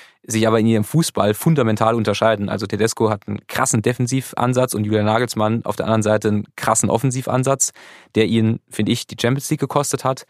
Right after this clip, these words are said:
der aber, glaube ich, dass wenn er in der Rückrunde die Zeit hat, sich, äh, auf die Bundesliga zu fokussieren,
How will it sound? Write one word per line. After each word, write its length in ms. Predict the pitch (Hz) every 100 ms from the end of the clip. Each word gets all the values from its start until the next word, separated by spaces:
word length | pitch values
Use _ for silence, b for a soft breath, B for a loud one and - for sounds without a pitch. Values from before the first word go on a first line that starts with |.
| B B B -
der 160 | 107
aber, 260 | 107 110 110
glaube 460 | 120 104 110 127
ich, 220 | 104 113 -
dass 180 | 104
wenn 140 | - 107
er 300 | 107 107 - -
in 120 | 104
der 120 | 104
Rückrunde 800 | 110 117 113 113 110 107 107 - - _ _ _ -
die 100 | 104
Zeit 320 | - 110 117
hat, 160 | 113 -
sich, 240 | 104 -
äh, 240 | 107 107
auf 180 | 101 -
die 140 | - 98
Bundesliga 480 | 113 123 113 107
zu 100 | 107
fokussieren, 580 | 104 104 107 - 107 104